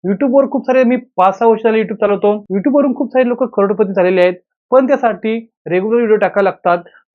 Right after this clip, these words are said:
रेग्युलर त्यांच्या ऑडियन्सशी कनेक्ट राहावं लागतं, रेग्युलर काही ना काही नवीन नवीन व्हिडिओ तुमच्या दर्शकांना दाखवायला लागतं.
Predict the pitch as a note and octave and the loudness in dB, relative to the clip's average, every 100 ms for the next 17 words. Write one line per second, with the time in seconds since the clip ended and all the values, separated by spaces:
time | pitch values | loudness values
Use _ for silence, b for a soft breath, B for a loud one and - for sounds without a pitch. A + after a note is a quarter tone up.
0 | E3 G3 A#3+ C4+ C#4 A#3 A3 A#3+ F3+ F#3 | -2 0 2 2 2 0 2 0 2 0
1 | A3+ G#3+ A#3 G#3 G3+ G3 G3 G3 - G3 | 0 -4 -2 -2 -2 -2 0 -2 -4 -4
2 | G3+ E3+ G3 B3 C4 A#3 A#3 A3+ A3 B3 | -4 -2 0 2 2 0 -2 2 2 0
3 | - _ _ F#3 A#3+ A#3+ A#3+ G3+ A#3 C4 | -6 _ _ -2 2 2 2 4 2 0
4 | _ _ G#3 G3 F#3+ G#3+ G3 F#3+ F#3+ F#3+ | _ _ -8 -4 -2 0 -2 -4 -4 -2
5 | A#3 E3+ - F3+ F#3+ D#3 - D3+ | 0 -2 0 0 2 0 -4 -8